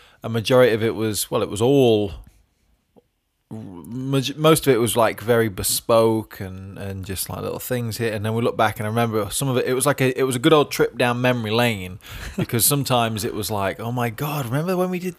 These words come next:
Speaker 1: that? That was a nightmare.
Speaker 2: Mm-hmm.
Speaker 1: Oh, remember that one? F-, yeah, that was," like, it wasn't, like, fond memories a lot of the time. Like, "Oh, they were, that was great. That was easy. That was good."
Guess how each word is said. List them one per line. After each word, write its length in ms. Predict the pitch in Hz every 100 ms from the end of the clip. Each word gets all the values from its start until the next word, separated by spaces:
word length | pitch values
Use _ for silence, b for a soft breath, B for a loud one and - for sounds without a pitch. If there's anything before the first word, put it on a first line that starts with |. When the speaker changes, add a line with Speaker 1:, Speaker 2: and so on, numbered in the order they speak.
| -
Speaker 1:
that? 400 | 147 156 117 113
That 200 | 110 113
was 120 | 113
a 60 | 113
nightmare. 640 | 107 107 131 107 107 117
Speaker 2:
Mm-hmm. 60 |
Speaker 1:
Oh, 180 | 123 117
remember 260 | 113 127 127
that 180 | 131 117
one? 120 | 101
F-, 180 | - -
yeah, 280 | 107 104 98
that 180 | 101 110
was," 140 | - - B B B
like, 180 | 120 113
it 80 | 135
wasn't, 300 | 151 143 143
like, 260 | 139 -
fond 540 | - - 147 143 123 120
memories 440 | 123 123 117 101
a 60 | 101
lot 140 | 92
of 60 | -
the 60 |
time. 280 | - 98 98
Like, 100 | 98
"Oh, 180 | 123 123
they 120 | 123
were, 160 | 135 120
that 320 | 92 135 135
was 140 | 131
great. 320 | - 131 127 107
That 180 | 117
was 160 | 107 113
easy. 240 | 120 113 110
That 160 | 110
was 100 | 110
good." 260 | - 117